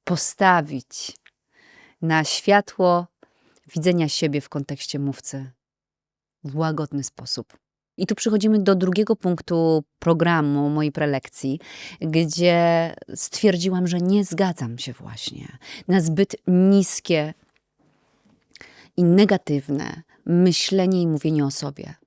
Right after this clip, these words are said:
I o tym, w jaki sposób budujemy poczucie jakości,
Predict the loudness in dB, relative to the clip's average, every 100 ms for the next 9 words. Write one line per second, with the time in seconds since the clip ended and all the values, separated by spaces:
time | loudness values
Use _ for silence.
0 | _ _ _ -20 -18 -10 -6 2 2 2
1 | -2 0 -2 -4 -4 0 0 0 -8 0
2 | 2 2 0 -6 -4 -2 0 2 2 4
3 | 4 4 2 -2 -6 -6 -4 -2 0 -2
4 | -4 -6 -6 -6 -6 -8